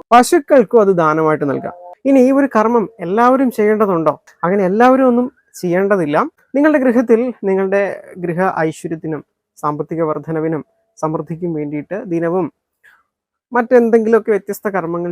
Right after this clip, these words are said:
ചെയ്യുന്ന പലരും ഉണ്ടാകും. അവരുടെയൊക്കെ ഗൃഹങ്ങളിൽ ശാന്തിയും സമാധാനവും, ഏഹ്, സമ്പത്തും ഒക്കെ ഉണ്ടാകും. അപ്പൊ അങ്ങനെയുള്ളവർക്ക് വേണമെങ്കിൽ ഈ ഒരു കർമ്മം കൂടി ചെയ്യാം. അല്ലെങ്കിൽ അടുക്കളയുമായി ബന്ധപ്പെട്ട് എന്തെങ്കിലും തരത്തിലുള്ള വാസ്തു ദോഷങ്ങൾ നിലനിൽക്കുകയാണ്,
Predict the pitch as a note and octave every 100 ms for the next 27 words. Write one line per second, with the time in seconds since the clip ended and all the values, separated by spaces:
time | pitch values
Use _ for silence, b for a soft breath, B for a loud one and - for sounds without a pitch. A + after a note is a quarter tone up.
0 | F3 E3 D#3 F#3+ D#3 D3+ E3 C#3+ - -
1 | - _ _ _ _ A#3 B3 A#3+ A#3 G#3
2 | F#3+ G#3+ E3 F3 C4+ G3+ E3 D#3+ E3+ F3
3 | F#3 D3+ D3+ D#3 D#3 D#3 D#3+ D3 - _
4 | _ _ _ - E3 F#3 F#3+ G3+ A3 -
5 | C4+ B3+ G#3+ E3 - - _ _ _ -
6 | A3+ B3+ D#4 D4 C#4+ C#4+ C#4 B3+ G3 G#3
7 | A3 A#3+ A#3+ C#4 A#3+ A#3+ A3 F#3+ F#3+ F#3
8 | F#3 F3+ - B2+ - _ - F#3 F#3+ F3+
9 | b b E3+ F3+ G3+ F#3+ F#3 F3 E3 E3
10 | E3 D#3+ D#3 D#3+ E3 D#3 D#3 D#3 D3 C#3+
11 | C#3+ _ E3 D3 C#3 - D3+ C#3+ C#3 D3
12 | D3+ C#3+ C#3+ C3+